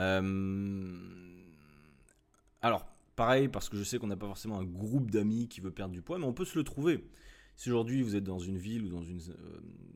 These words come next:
une région où il y a des cours collectifs, potentiellement, je sais qu'il y en a pour beaucoup, ça les aide. Le crossfit, ça aide aussi beaucoup.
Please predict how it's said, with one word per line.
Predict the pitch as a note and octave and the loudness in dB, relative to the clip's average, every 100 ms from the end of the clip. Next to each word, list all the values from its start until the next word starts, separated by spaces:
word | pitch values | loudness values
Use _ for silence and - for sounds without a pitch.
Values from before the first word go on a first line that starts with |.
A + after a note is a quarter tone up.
| - - | -20 -20
une | - | -16
région | E2 F#2+ E2+ A2 A2 | -8 -8 -4 -2 -2
où | F2+ | -2
il | |
y | E2+ | -2
a | |
des | E2+ | -6
cours | - - - | -8 -10 -8
collectifs, | - E2 - E3+ - | -4 -6 -6 -14 -12
potentiellement, | - - - F2 A#2+ | -16 -14 -10 -6 -6
je | - | -8
sais | |
qu'il | A2+ F#2 | -10 -10
y | |
en | |
a | F2 | -10
pour | - | -12
beaucoup, | E2 E2 - G3 - _ - | -12 -12 -12 -14 -16 _ -16
ça | - F2 | -8 -2
les | B2 D3 | -2 0
aide. | A2+ - | -2 -4
Le | F2+ | -6
crossfit, | F2+ - G#2 - - G3+ - - | -6 -6 -8 -6 -6 -8 -10 -16
ça | - - F2 | -14 -8 -6
aide | A2+ | -4
aussi | A#2+ - A#2+ | -4 -4 -4
beaucoup. | B2 D#3 C#3 | -4 -4 -6